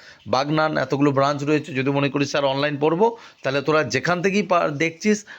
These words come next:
অনলাইনে ভর্তি হয়ে যা। আমাদের যে অফিসিয়াল নাম্বারটা দেখতে পাচ্ছিস এখানে, সেই নাম্বারে যোগাযোগ করে ভর্তি হয়ে যা। চলো নেক্সট দেখবো।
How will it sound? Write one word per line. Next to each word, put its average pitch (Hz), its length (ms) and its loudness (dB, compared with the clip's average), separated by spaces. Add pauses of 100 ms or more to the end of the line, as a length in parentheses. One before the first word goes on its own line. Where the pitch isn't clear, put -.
অনলাইনে 143 380 0
ভর্তি 120 320 0
হয়ে 107 160 2
যা। 87 140 0
আমাদের 131 320 0
যে 139 160 2
অফিসিয়াল 139 460 0
নাম্বারটা 135 240 0
দেখতে 127 300 -2
পাচ্ছিস 151 320 -2
এখানে, 175 260 -2 (340)
সেই 131 200 -2
নাম্বারে 131 320 -2
যোগাযোগ 120 340 0
করে 147 180 0
ভর্তি 123 300 -2
হয়ে 98 120 -4
যা। 87 120 -8 (960)
চলো 143 200 2
নেক্সট 151 280 -2
দেখবো। 117 340 -6